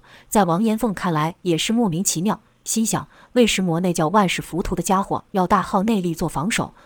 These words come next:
鬼虎叔很明显就会从那边进攻，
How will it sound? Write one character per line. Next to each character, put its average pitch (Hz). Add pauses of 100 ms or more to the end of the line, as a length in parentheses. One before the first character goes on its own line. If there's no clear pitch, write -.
(140)
鬼 202
虎 208
叔 247
很 180
明 147
显 180
就 202
会 180
从 170
那 208
边 190
进 190
攻， 185